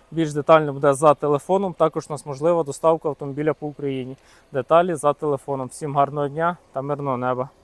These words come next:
Всім доброго дня, в продажі з'являється свіжопригнаний Hyundai Tucson. Автомобіль пригнано з Німеччини, вже розмитний, сертифікований, готовий до реєстрації на нового власника. Це у нас дві тисячі дев'ятий рік,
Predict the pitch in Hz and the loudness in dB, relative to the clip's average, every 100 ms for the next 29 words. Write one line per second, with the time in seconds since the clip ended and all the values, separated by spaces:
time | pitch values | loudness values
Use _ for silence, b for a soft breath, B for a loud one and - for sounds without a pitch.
0 | _ _ - 147 135 131 135 180 196 143 | _ _ -12 -2 2 2 2 0 -2 0
1 | 143 135 135 131 135 123 - - 139 131 | 2 2 0 2 2 2 -2 -8 -8 -2
2 | 147 131 143 135 135 - 127 170 202 - | -2 -2 -4 0 0 0 -4 -2 -2 -4
3 | b b _ 139 - 147 151 139 143 139 | b b _ -6 -6 -6 -8 0 0 0
4 | 127 131 151 185 190 165 135 131 123 165 | -4 -2 -2 -2 -4 -4 -2 -2 -2 -4
5 | 175 160 147 135 131 139 170 170 143 139 | -4 -8 -8 -10 -8 0 0 0 -4 -2
6 | 175 160 147 139 - 151 156 151 147 139 | -2 0 0 0 2 2 2 -2 -2 0
7 | 139 127 - 123 _ B B - 160 160 | 4 2 2 -10 _ B B -6 -2 -2
8 | 143 147 165 - 143 135 143 147 - 147 | -2 -4 -4 -4 -6 -2 4 4 4 0
9 | 202 - | -2 -8